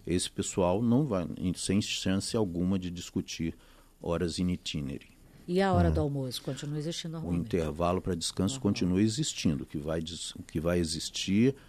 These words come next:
Speaker 2: Essa
Speaker 1: é a
Speaker 2: negociação que você
Speaker 1: conversa
Speaker 2: falou.
Speaker 1: sobre o, a
Speaker 3: O
Speaker 1: extensão
Speaker 3: tempo.
Speaker 1: dele,
Speaker 2: Aham.
Speaker 1: tá?
Speaker 3: Mas é o mínimo, é, continua sendo o mínimo de trinta minutos?
Speaker 1: Tem que ter pelo menos isso, né?
Speaker 3: Tem que,
Speaker 1: Tem que
Speaker 3: é.
Speaker 1: ter pelo menos isso.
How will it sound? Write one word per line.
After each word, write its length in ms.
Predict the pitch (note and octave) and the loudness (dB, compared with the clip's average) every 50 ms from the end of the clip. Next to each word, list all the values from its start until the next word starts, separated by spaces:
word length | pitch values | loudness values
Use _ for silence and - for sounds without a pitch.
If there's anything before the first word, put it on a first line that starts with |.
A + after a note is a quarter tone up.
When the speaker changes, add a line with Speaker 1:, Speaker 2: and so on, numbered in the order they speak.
| - - - | -20 -12 -6
Speaker 2:
Essa 220 | - E2+ F2+ F#2+ | -2 0 2 4
Speaker 1:
é 40 | G#2 | 2
a 40 | A2+ | 2
Speaker 2:
negociação 720 | D#3 D3 D3 D#3 D3 - - F2 F2+ F#2 - E3+ - F#2 | 0 -2 -4 -4 -2 0 0 2 2 0 0 0 2 2
que 60 | F2+ E2+ | 2 4
você 80 | F2+ | 4
Speaker 1:
conversa 200 | F#2 F#2+ G#2 D#3+ | 4 4 4 4
Speaker 2:
falou. 140 | D3+ B2 A2+ | 2 2 0
Speaker 1:
sobre 520 | - - - - G2 G2+ G2+ G#2+ A2 A2+ A#2 | 0 0 2 6 6 6 6 6 4 4 4
o, 120 | A#2 A2+ - - - - | 4 2 0 -4 -8 -2
a 60 | - | 0
Speaker 3:
O 60 | F#2+ | 2
Speaker 1:
extensão 720 | F#2+ A2+ - - A2 G2 F#2 F2 E2 - - G#2+ B2 C3 | 4 4 4 6 8 8 8 8 6 6 6 6 6 6
Speaker 3:
tempo. 140 | A2 E2 D#2 | 6 4 2
Speaker 1:
dele, 100 | C#2 D#3+ | 0 0
Speaker 2:
Aham. 180 | D#3 D#3+ E3 - - - - - | -2 -4 -6 -8 -12 -12 -8 -4
Speaker 1:
tá? 180 | C#2+ C#2+ F2+ A2+ | -2 0 4 8
Speaker 3:
Mas 160 | A#2 G#2+ A2 | 8 10 12
é 60 | B2 | 12
o 40 | B2 | 12
mínimo, 420 | B2 B2+ C#3+ D#3 E3 E3+ E3+ - - | 12 12 12 12 12 12 12 10 10
é, 120 | C3 B2 A#2+ | 10 8 10
continua 340 | - C3 B2 - - C#3 B2+ | 10 8 8 8 8 6 6
sendo 200 | - C3+ C3 B2 | 8 10 10 12
o 20 | |
mínimo 220 | A#2+ A#2+ A#2+ A#2 | 12 12 12 10
de 120 | A2 G2 G2 | 8 6 4
trinta 280 | - G#2+ G#2 G2 G#2 | 4 4 6 6 6
minutos? 480 | G2 G#2+ D3 F#3+ G3 - - - - - - - - - - - - - - - - - - - - _ - - - | 8 8 8 6 6 2 -2 -14 -14 -16 -20 -20 -20 -20 -20 -20 -20 -20 -20 -20 -20 -20 -20 -20 -20 _ -14 -6 0
Speaker 1:
Tem 140 | F2+ F2+ E2+ | 2 2 2
que 100 | - - | 0 -2
ter 260 | - G#2 F#2+ F#2+ - | -2 -2 -2 -2 -2
pelo 260 | - - A2+ A2+ G#2+ | 0 2 4 4 4
menos 400 | G2+ F#2 F2+ G#2 B2+ B2 G#2+ D2+ | 4 4 4 4 2 0 0 -4
isso, 360 | D2+ E2+ - - - - - D#2+ | -6 -6 -6 -8 -12 -12 -8 -8
né? 160 | D#2 E2 F#2+ - - - _ _ - - | -6 -6 -6 -8 -12 -20 _ _ -8 -4
Speaker 3:
Tem 140 | F#2 F2 | -2 0
que, 40 | F2 F#2+ F#2 F2 | 0 0 0 0
Speaker 1:
Tem 0 | |
que 160 | - - G2+ | 0 0 2
Speaker 3:
é. 60 | F2+ | 2
Speaker 1:
ter 120 | E2 D2 - | 2 0 -4
pelo 160 | - E2+ D2 | -4 -4 -4
menos 280 | D2+ D#2+ F2+ F2+ - - | -2 -2 -4 -4 -4 -8
isso. 380 | - - - - - - - | -10 -12 -12 -16 -20 -20 -20